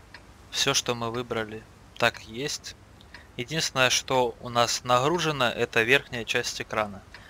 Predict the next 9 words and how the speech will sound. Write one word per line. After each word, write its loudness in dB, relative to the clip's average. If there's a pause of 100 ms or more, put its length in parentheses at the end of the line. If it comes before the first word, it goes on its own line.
(300)
Единственная 0
полоска, -2 (1300)
мы 0
поставили 2 (120)
то, -2
что -4
она 0
здесь -6
прозрачная. 2